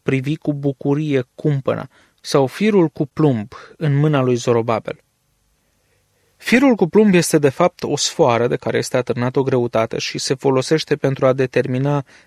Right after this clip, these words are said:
verticalitatea unui perete, a unei clădiri. Dacă puneți un astfel de fir la colțul camerei, puteți avea surpriza să constatați că unul din pereți este strâmb față de axa verticală de la tavan la podea.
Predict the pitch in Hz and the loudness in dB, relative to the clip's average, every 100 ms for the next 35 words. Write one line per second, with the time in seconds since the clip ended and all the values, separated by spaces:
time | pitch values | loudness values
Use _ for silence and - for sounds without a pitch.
0 | _ 151 143 139 139 - 135 131 - 147 | _ 2 2 2 -2 -2 -2 -2 -2 -2
1 | 135 131 131 120 127 117 - - 117 120 | 0 -2 -4 0 0 0 -4 -8 -8 -8
2 | - 135 131 - _ _ _ _ - - | -2 -2 -2 -8 _ _ _ _ -20 -20
3 | - - - - 165 180 165 240 226 - | -20 -20 -20 0 2 2 2 2 2 2
4 | 165 170 - 139 127 - 151 135 110 - | 2 2 2 2 0 -2 -2 -2 -2 -2
5 | 135 - 120 - 147 147 127 120 _ - | -2 -2 -6 -4 -2 -2 -4 -6 _ -10
6 | 156 165 - 123 131 - 117 135 135 123 | -4 -4 -4 -2 -2 -2 -6 -4 -2 -2
7 | - 117 120 117 113 127 139 - 117 131 | -2 -6 -8 -4 -2 0 -2 -2 -2 -2
8 | 170 156 143 135 - 143 143 147 143 - | -2 -4 -4 -4 -2 -2 -4 -6 -8 -6
9 | 131 - - 170 143 104 - - - - | -8 -6 -2 -2 -2 -4 -10 -12 -10 -10
10 | - - 123 123 117 117 - 131 123 123 | -8 -4 -4 -2 -4 -6 -4 -2 -2 -2
11 | 117 117 117 117 131 127 113 123 123 | -4 -2 -2 0 -2 -2 -2 -2 -2